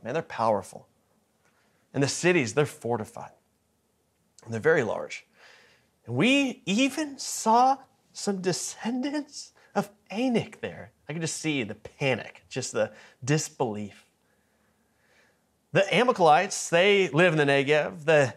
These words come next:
Hittites, the Jebusites, the Amorites, they live in the hill country. And the Canaanites live near the sea along the Jordan." This must be one of the most depressing accounts of something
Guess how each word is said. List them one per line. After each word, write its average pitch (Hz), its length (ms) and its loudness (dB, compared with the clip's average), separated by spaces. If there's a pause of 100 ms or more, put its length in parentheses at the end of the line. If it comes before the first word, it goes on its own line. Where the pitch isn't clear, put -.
Hittites, 185 560 2
the 170 40 -6
Jebusites, 160 640 2
the - 100 -4
Amorites, 147 840 0
they 151 160 2
live 165 360 4
in 123 60 -4
the 113 60 -2
hill 175 160 4
country. 131 400 -2
And 131 100 -2
the 117 60 -4
Canaanites 160 720 -2 (380)
live 180 220 6
near 180 200 6
the 147 120 2
sea 190 260 -2
along 156 380 4
the 147 80 0
Jordan." 117 460 0 (400)
This - 440 0 (360)
must 160 400 2
be 156 340 4 (400)
one 165 140 2
of - 20 -2
the 160 60 0
most 170 260 4
depressing 202 600 2
accounts 170 720 -2 (420)
of 170 120 4
something 175 800 -2